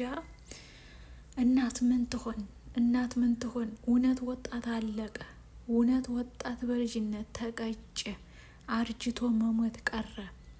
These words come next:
ትልቅ ሰው ሆኖ መሞት ቀረ። እህ፣ እኔ እንጃ ምን ልበል ማለት ነው። እና ሀባይቢ ማለት ነው፣ እ፣ ቴሌግራም ላይ እና ፌስቡክ ላይ ብርክስ ሀበሻዊ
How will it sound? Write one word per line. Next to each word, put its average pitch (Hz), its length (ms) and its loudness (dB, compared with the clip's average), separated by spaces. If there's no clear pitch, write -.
ትልቅ 247 380 2
ሰው 240 180 2
ሆኖ 240 220 2
መሞት 240 360 4
ቀረ። 220 300 -6
እህ፣ 233 180 0
እኔ 226 220 -4
እንጃ 208 220 -2
ምን 226 240 4
ልበል 226 380 -4
ማለት 226 420 -6
ነው። 240 140 -8
እና 247 180 2
ሀባይቢ 254 460 -2
ማለት 247 400 -2
ነው፣ 226 240 -4
እ፣ 240 100 -4
ቴሌግራም 247 640 -4
ላይ 240 180 -2
እና 233 180 -2
ፌስቡክ 233 460 -8
ላይ 226 200 -4
ብርክስ 233 420 -6
ሀበሻዊ 233 540 -6